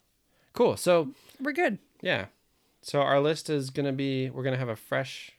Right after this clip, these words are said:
Speaker 1: fresh batch for next year. Um, all right. It's time for the main event.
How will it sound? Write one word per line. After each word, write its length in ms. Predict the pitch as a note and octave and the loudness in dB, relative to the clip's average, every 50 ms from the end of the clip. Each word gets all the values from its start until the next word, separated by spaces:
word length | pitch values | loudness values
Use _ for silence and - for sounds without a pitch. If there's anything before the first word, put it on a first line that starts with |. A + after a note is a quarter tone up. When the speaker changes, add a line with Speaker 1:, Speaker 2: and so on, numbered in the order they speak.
| _ _ - | _ _ -8
Speaker 1:
fresh 220 | - C3+ C3 - | -8 -6 -6 -6
batch 320 | - C3+ B2+ A#2+ A#2+ - | -4 -2 -2 -2 -4 -6
for 100 | - A#2+ | -8 -6
next 320 | A#2 G#2+ A2 - - - - | -6 -6 -6 -8 -10 -12 -10
year. 240 | G2 F#2+ E2+ - - _ _ _ _ _ _ _ _ _ _ - - | -8 -8 -10 -10 -14 _ _ _ _ _ _ _ _ _ _ -8 -4
Um, 500 | A#2 B2+ B2+ A#2+ A2+ G#2+ F#2+ G2+ G2+ - _ _ _ _ | -2 0 0 0 0 -2 -4 -6 -10 -16 _ _ _ _
all 80 | - C3+ | 0 2
right. 200 | C3 A2+ - - _ - _ _ _ _ _ _ _ _ _ _ _ _ _ _ _ _ _ _ _ _ - | 4 2 2 0 _ -20 _ _ _ _ _ _ _ _ _ _ _ _ _ _ _ _ _ _ _ _ -10
It's 100 | A#2+ - | -8 -2
time 200 | - C3 C3+ C3 | 0 0 0 0
for 100 | - C#3 | 0 0
the 60 | C3 | 0
main 180 | B2+ B2+ B2 B2 | 2 2 2 2
event. 300 | A#2+ A2+ G#2 G2 G#2 | 2 0 -2 -4 -4